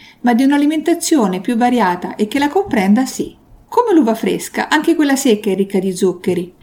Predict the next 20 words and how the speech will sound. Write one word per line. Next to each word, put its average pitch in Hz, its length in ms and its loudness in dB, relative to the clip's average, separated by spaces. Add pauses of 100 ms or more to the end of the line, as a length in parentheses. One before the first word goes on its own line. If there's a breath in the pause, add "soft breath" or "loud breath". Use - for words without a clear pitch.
(140 soft breath)
La 214 120 0
porzione 285 400 0
consigliata 330 720 2
è 262 100 -2
la 254 120 2
solita, 202 420 0
ossia 262 260 0
trenta 226 360 0
grammi, 170 580 -4
ma 277 120 -4
contiene 277 380 2
anche 294 240 0
vitamine 214 440 2
del 185 120 0
gruppo 185 320 -2
B, 247 280 4
vitamina 185 440 0
K 247 600 0
ed 220 140 0
E, - 200 -4